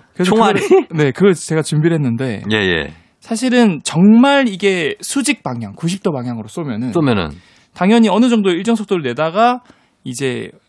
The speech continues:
Speaker 1: 영이 되겠죠, 속도가.
Speaker 2: 그쵸,
Speaker 1: 중력에 의해서.
Speaker 2: 그쵸.
Speaker 1: 그다음에 삐용 하고 다시 내려오겠죠.
Speaker 2: 어.
Speaker 1: 마치 우리가 야구공 같은 걸 위로 던졌다가 손으로 잡을 때
Speaker 2: 네.
Speaker 1: 속도가 영이 됐다가 다-, 다시 가속도를 내는 것처럼.
Speaker 2: 그쵸.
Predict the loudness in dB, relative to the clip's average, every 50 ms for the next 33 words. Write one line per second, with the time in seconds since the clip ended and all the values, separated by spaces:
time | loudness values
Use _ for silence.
0 | _ _ -2 2 4 6 6 4 2 -2 -8 -12 -16 -18 -20 _ -20 -20 -20 -20
1 | _ _ _ _ -8 -6 -6 -4 -4 -4 -6 -6 -8 -10 -12 -10 -8 -10 -10 -10
2 | -14 -18 _ -8 -2 0 0 0 0 -2 -4 -6 -6 -6 -6 -6 -6 -6 -8 -10
3 | -10 -12 -12 -10 -10 -10 -4 -2 -2 -2 -2 -4 -8 -4 -4 -2 -2 -2 -2 -4
4 | -8 -12 -14 -10 -4 -2 0 0 0 0 -2 -2 -4 -4 -2 -4 -4 -4 -4 -4
5 | -2 -2 -2 -2 -2 -4 -8 _ _ _ _ _ -4 -4 -2 -2 -4 -6 -6 -6
6 | -6 -6 -6 -6 -6 -4 -4 -6 -6 -6 -8 -8 -8 -8 -10 -10 -8 -8 -8 -10
7 | -10 _ _ -14 -12 -10 -8 -8 -8 -10 -8 -8 -8 -6 -6 -8 -10 -10 -8 -4
8 | -2 -2 0 0 -2 -2 -4 -2 -2 -2 0 0 0 0 2 0 0 -2 -4 -8
9 | -12 -14 _ -18 -18 -16 -14 -14 -14 -14 -14 -14 -14 -14 -14 -12 -10 -10 -10 -10
10 | -10 -10 -10 -10 -12 -14 -16 -20 -20 -20 -10 -8 -8 -8 -4 -4